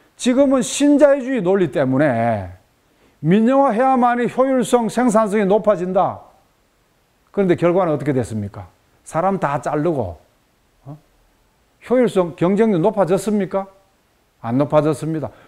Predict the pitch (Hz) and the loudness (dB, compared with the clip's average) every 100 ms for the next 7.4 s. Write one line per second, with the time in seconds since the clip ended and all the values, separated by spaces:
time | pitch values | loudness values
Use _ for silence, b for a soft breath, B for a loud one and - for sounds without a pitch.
0 | b - 165 220 233 320 - - 269 247 | b 0 2 4 4 2 0 -2 2 2
1 | 247 156 - _ b b - 160 202 226 | 2 -2 -6 _ b b -4 0 2 4
2 | 311 254 185 294 269 233 254 - 254 311 | 2 2 2 2 2 2 2 4 2 2
3 | 226 214 220 277 240 - 247 302 220 190 | 2 2 2 0 -2 -8 -2 0 2 2
4 | 208 262 262 190 139 131 120 117 113 143 | 2 2 2 2 2 0 0 -4 -4 -4
5 | 123 90 _ _ _ _ _ _ _ _ | -6 -12 _ _ _ _ _ _ _ _
6 | - 240 - 262 311 262 160 170 180 208 | 0 0 2 2 2 2 0 0 0 2
7 | 143 127 107 | 0 -2 -4